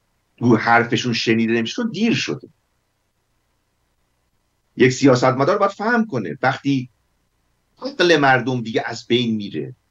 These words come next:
یعنی گوششون دیگه میره در درون اون ایدئولوژی انقلابی، دیگه شما نمیتونی بیرونش بیاری. خیلی دشواره.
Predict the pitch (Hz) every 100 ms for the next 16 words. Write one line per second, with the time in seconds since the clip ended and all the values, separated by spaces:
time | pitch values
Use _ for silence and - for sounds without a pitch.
0 | - 101 123 117 139 190 208 190 147 135
1 | 156 156 185 190 175 143 127 131 160 160
2 | 160 - 113 123 117 110 139 143 120 117
3 | 110 170 - _ - 180 175 202 233 285
4 | 165 127 101 92 87 80 135 - _ _
5 | _ _ _ _ _ _ _ _ _ _
6 | _ _ _ _ _ _ - 175 254 190
7 | 135 113 98 82